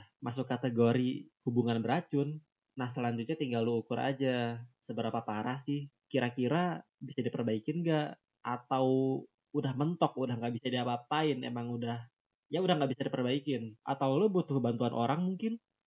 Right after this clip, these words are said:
Lu harus paham betul soal diri lu sendiri buat ngukur itu semua. Intinya,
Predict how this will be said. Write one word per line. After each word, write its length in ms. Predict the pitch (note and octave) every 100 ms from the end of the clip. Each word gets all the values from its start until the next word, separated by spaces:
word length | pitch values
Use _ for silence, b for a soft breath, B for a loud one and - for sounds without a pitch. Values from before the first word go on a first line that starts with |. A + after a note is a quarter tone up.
| _ B2+
Lu 160 | C#3+
harus 320 | F3+ C3 B2 -
paham 320 | B2 B2 A#2+
betul 800 | A2 - _ D#3+ E3+ F3 E3+ F3 -
soal 480 | C#3 B2 A#2 A2+ A2 A2
diri 240 | A2 A2
lu 160 | A2+ A2+
sendiri 640 | A#2 G#2+ G#2 G#2+ D3 D#3 _ _ B2+
buat 240 | A#2+ A#2+
ngukur 800 | B2 A#2 - - C#3 C#3+ C3+ C#3+ - -
itu 240 | B2+ B2+
semua. 560 | - A2+ C#3+ A2+ A2+ A2+ _ -
Intinya, 640 | A#2+ B2+ A#2+ D3 E3 F3